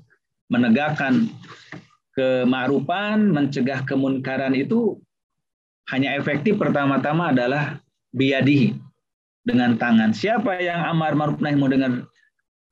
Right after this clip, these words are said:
nahi munkar dengan yadihi, itulah al-hukumah, itulah ad-daulah, itulah negara, itulah pemerintahan.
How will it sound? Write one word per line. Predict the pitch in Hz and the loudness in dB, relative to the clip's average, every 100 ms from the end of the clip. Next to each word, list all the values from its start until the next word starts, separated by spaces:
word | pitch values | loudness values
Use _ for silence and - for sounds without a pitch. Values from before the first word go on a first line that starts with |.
| - | -8
nahi | 135 135 135 | -4 -2 0
munkar | 131 127 131 | 2 0 0
dengan | 123 123 123 | -2 0 0
yadihi, | 120 131 135 160 196 120 110 - - | 0 -2 -2 -2 -2 -2 -2 -6 -10
itulah | 147 - 269 190 165 165 - - | -6 0 0 0 -2 -4 -8 -10
al-hukumah, | 143 147 151 170 185 139 107 104 - _ - | -6 -2 -2 0 2 2 2 -2 -12 _ -10
itulah | 113 127 170 143 135 | -6 -2 -2 -2 -2
ad-daulah, | 131 135 135 104 101 - _ _ _ _ _ _ _ _ | 2 4 4 4 -2 -10 _ _ _ _ _ _ _ _
itulah | - 110 143 151 | -4 0 2 2
negara, | 139 127 139 139 123 - - | 2 2 0 -2 -2 -6 -4
itulah | 147 151 | 0 0
pemerintahan. | 147 127 123 117 - 113 113 | 4 4 4 4 2 -2 -4